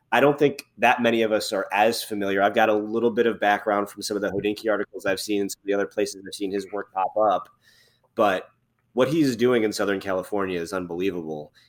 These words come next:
And he's engine turning meteorite for your guys' dial. That just sounds, that sounds like something, like, I get, to me, I'm, th-, you guys were saying, like, "Why hasn't that been done before?" I was like, I'm thinking, "Can you do that?" Like,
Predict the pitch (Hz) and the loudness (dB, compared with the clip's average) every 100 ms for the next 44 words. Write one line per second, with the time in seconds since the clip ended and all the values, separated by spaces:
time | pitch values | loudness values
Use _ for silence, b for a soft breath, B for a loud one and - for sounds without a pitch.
0 | _ 101 107 110 - 131 135 135 127 131 | _ -6 -2 -4 0 0 2 2 0 0
1 | 123 113 107 85 98 113 101 90 87 - | 2 0 -2 -8 -4 -2 0 -2 -4 -6
2 | 92 87 90 82 82 78 85 80 76 92 | -6 -2 -2 -4 -8 -4 -4 -4 -4 0
3 | 98 - _ _ 110 - - - - 98 | 0 -2 _ _ -4 -2 -6 -2 0 2
4 | 95 90 87 85 - - _ _ _ _ | 2 -2 -6 -8 -12 -14 _ _ _ _
5 | - 269 254 233 208 - 196 151 139 135 | 0 2 4 4 2 4 2 4 4 4
6 | 131 170 - - - - 120 151 147 196 | 4 4 2 -6 -20 -18 -4 2 4 6
7 | 175 139 131 139 117 135 170 214 151 131 | 6 6 2 -4 -6 -4 4 6 6 2
8 | 139 131 123 113 b b _ 110 135 143 | 4 4 4 0 b b _ 4 6 6
9 | 143 139 127 120 123 156 131 123 123 117 | 6 4 4 4 4 4 4 4 4 0
10 | b b b b _ - 196 226 165 135 | b b b b _ 0 2 4 4 4
11 | - - 165 170 95 107 135 147 143 131 | 0 0 2 2 0 -2 0 0 2 2
12 | 117 | 0